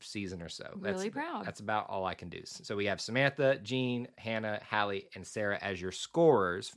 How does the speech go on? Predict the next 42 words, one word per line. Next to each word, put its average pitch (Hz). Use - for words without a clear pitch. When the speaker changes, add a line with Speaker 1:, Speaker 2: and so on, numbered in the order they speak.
Speaker 1:
contributing 110
to 98
that 98
eleventh 98
place 92
overall 92
finish, 90
uh, 87
when 90
you 85
to-, 95
total 87
up 85
all 82
the 87
team -
scores -
there. 50
Who 123
we 139
also 175
had 139
competing, 104
uh, 98
we 101
had 98
Hannah 117
Thuss, 131
a 95
hundred 113
fiftieth 151
overall, 175
in 107
a 95
time 107
of 92
twenty-two 135
minutes, 127
forty-two 110
point -
six -
seconds. 160